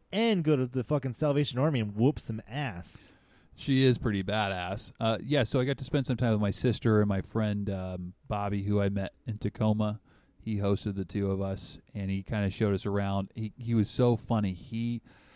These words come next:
Speaker 2: has this girlfriend in Pittsburgh, and she's, like, born and bred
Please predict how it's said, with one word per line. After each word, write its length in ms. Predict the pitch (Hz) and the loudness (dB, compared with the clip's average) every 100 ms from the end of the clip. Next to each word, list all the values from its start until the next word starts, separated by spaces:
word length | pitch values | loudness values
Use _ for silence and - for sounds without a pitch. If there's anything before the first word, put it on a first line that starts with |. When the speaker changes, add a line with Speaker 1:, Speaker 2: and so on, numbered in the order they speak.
| _ | _
Speaker 2:
has 300 | - 139 165 | -4 0 0
this 160 | 139 107 | 0 -2
girlfriend 480 | 107 117 120 127 107 | 2 2 4 4 2
in 100 | 92 | 0
Pittsburgh, 800 | - 107 - - 87 80 78 - - _ _ _ _ _ _ | 0 -2 -4 -8 -8 -8 -10 -16 -20 _ _ _ _ _ _
and 380 | 117 107 101 98 | -2 2 2 0
she's, 420 | - 117 110 101 | -2 -2 -2 -2
like, 140 | 107 101 | -8 -8
born 380 | 104 101 107 117 | -6 6 8 8
and 140 | 120 | 6
bred 440 | 113 120 110 101 | 4 4 4 0